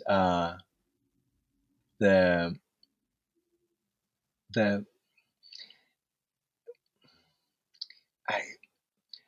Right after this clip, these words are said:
I have this, I, I don't even know how to describe it. I have this beautiful image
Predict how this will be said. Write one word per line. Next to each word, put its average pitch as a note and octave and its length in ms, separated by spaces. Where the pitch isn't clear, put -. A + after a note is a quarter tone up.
I A#2 100
have B2 340
this, - 420
I, - 280
I A2+ 40
don't A#2+ 240
even G2+ 200
know G2 100
how F#2+ 100
to - 160
describe F2 400
it. F2 80
I F2+ 60
have F#2 160
this - 260
beautiful A2+ 480
image F2+ 540